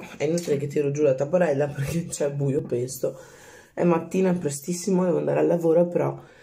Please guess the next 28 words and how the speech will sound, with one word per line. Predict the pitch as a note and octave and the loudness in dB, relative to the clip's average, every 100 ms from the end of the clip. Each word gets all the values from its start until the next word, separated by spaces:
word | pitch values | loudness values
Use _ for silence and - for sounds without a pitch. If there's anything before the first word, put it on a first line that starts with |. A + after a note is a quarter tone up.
| - - - | -20 -16 2
volevo | G3+ F#3+ | 6 8
registrare | E3+ E3 F#3 - F#3 D#3 D#3+ | 6 4 -2 -4 -4 -4 -2
con | G3 F#3+ | 0 2
voi | E3+ E3 | 2 2
un | F3+ | 2
video | F3 D#3+ D3+ D#3 F3 G#3 - _ _ _ - - - - - | 2 0 0 2 2 -2 -12 _ _ _ -20 -20 -18 -20 -6
dove | F3 E3 D#3 | 4 6 6
al | D3 D#3+ | 4 2
volo | E3+ E3+ D#3 | 2 4 4
mi | D#3 | 4
trucco, | F3 E3 C#3+ - E3+ F#3+ - - - | 2 -2 -4 0 0 0 -6 -18 -14
perché | - F3+ | -2 0
secondo | F3+ - G#3 F3 | 0 0 0 0
me | D3 - | 0 -4
è | - E3+ | 0 0
ottimo | D#3 - - E3 E3 | 0 -4 -6 -2 -2
questo | - - D3+ | -4 -8 -8
trucco | D3+ - D#3 | -8 -6 -4
per | D3 | -2
le | C#3+ | -2
feste | D3+ C#3+ C#3 - D#3 | -2 -4 -4 -4 -4
e | C#3 C#3+ | -2 0
anche | C#3 C#3 | -2 -4
super, | D3 - C#3 - | -8 -10 -10 -10
super, | - C#3 - | -10 -10 -10
super, | - - - - | -12 -14 -14 -12
super | - C3+ - | -12 -8 -6
veloce. | - C#2 - - - | -6 -8 -10 -12 -14